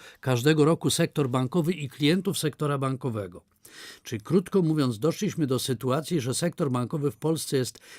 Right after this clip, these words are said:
nadmiernie obciążony, bo po pierwsze, ten dodatkowy podatek, e, w przeciwieństwie do innych krajów nie zasila funduszu, Bankowego Funduszu Gwarancyjnego, tylko jest skierowany do budżetu.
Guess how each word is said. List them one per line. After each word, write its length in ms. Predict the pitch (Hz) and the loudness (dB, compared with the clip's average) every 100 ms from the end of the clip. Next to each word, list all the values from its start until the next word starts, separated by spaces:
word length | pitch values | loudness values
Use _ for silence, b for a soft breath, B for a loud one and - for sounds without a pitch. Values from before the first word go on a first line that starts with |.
| B | B
nadmiernie 800 | 127 156 143 120 147 175 156 160 | 2 2 2 2 4 4 2 -2
obciążony, 680 | 160 - 143 127 113 104 101 | -2 -4 0 0 0 -2 -2
bo 220 | 107 123 - | 0 0 0
po 120 | 127 | -2
pierwsze, 440 | 113 143 110 - 90 B B B B | 2 2 2 -4 -12 B B B B
ten 180 | 120 | 0
dodatkowy 580 | 117 127 127 - 208 220 | 2 2 2 2 2 2
podatek, 640 | 175 143 120 113 131 160 - | 2 0 0 -2 -2 -4 -4
e, 40 | b b b b 120 120 120 - | b b b b -4 -2 -2 -6
w 120 | - | -10
przeciwieństwie 760 | - 151 - 139 208 - 170 127 | -2 0 0 2 2 4 2 2
do 140 | 143 | 2
innych 440 | - 190 170 131 | 2 2 4 2
krajów 420 | - 135 131 147 - | 0 2 2 0 -2
nie 320 | 127 220 240 | 4 6 6
zasila 560 | 185 147 - 185 131 | 6 2 2 2 2
funduszu, 640 | 110 139 123 165 - 123 107 B B B | 0 -2 2 2 2 -2 -6 B B B
Bankowego 480 | 131 135 139 151 151 | 0 2 2 2 2
Funduszu 400 | 139 127 165 - | 0 0 0 0
Gwarancyjnego, 680 | 131 127 120 - 117 127 190 | 0 2 0 -2 -2 0 -2
tylko 220 | 180 160 | -2 -2
jest 100 | 151 | -2
skierowany 440 | - 151 135 165 190 | 0 0 2 2 4
do 120 | 175 | 4
budżetu. 500 | 185 160 160 110 - | 2 4 4 4 -4